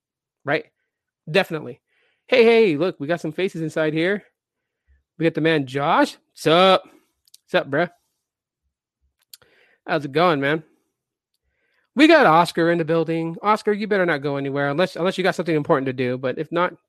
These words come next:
stay with us, bro. Nice to have you here. Um, yeah, I'm just, I'm, you know, I'm just, I'm really saying to myself, right?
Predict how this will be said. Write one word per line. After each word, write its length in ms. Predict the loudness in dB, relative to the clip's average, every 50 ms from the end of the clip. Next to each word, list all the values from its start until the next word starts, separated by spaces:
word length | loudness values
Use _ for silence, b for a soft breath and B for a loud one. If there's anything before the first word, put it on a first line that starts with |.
| _ _
stay 300 | -20 -14 -6 -6 -4 -4
with 180 | -4 -6 -6 -6
us, 160 | -8 -8 -6
bro. 280 | _ -2 -2 -2 -2 -4 _ _ _ _ _ _ _ _ _ _ _
Nice 200 | -14 -14 -12 -8
to 80 | -6 -2
have 200 | 0 2 2 2
you 80 | 0 -2
here. 220 | -2 -2 -2 -4 _ _ _ _ _ b b b b b b b b b b b b b b b
Um, 420 | 2 4 6 6 6 4 2 0 -6 _ _ _ _ _ _ _ _ _ _ _ _ _ _ -2
yeah, 220 | 2 4 4 4
I'm 100 | 4 2
just, 180 | 0 0 0 2
I'm, 160 | 0 2 2
you 80 | 2
know, 120 | 2 2 2
I'm 160 | 2 0 0
just, 140 | 0 0 2
I'm 140 | 2 2 4
really 220 | 4 4 4 4
saying 260 | 4 4 4 4 4
to 40 | 4
myself, 460 | 2 0 -2 -4 -4 -6 -6 -4 -2
right? 280 | 0 2 2 2 0